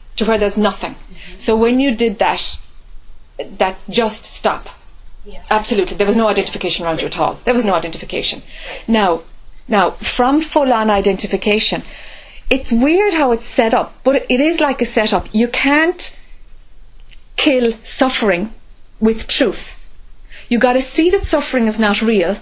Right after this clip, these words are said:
Speaker 1: and then there's only one step towards that which is real. Do you see? You can't use it as a painkiller. You just can't. It, it just won't work. Do you know?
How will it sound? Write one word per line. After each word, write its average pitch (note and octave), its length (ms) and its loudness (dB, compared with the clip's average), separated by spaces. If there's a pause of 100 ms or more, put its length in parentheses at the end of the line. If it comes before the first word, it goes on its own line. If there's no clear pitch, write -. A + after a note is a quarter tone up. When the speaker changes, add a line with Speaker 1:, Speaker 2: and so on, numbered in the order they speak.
(440)
Speaker 1:
and B3+ 220 4
then F#4+ 320 4
there's B3 220 4
only G#3+ 260 4
one G#3 160 4
step G3+ 320 -2
towards - 480 -4
that F3 220 0
which F3+ 120 -4
is - 140 -4
real. D#3 200 -2 (1200)
Do A3+ 140 2
you B3 80 4
see? E4 260 0 (120)
You C4 100 2
can't F#4 300 2
use F#4 180 4
it D#4 80 4
as C#4+ 100 2
a C4+ 60 6
painkiller. F#4 560 2 (180)
You - 40 -16
just - 200 0
can't. D#4+ 460 0 (100)
It, - 200 0
it - 140 -2
just F4 240 0
won't D4 220 0
work. G4 340 0 (1200)
Do C4 100 2
you C4+ 60 4
know? D#4 220 2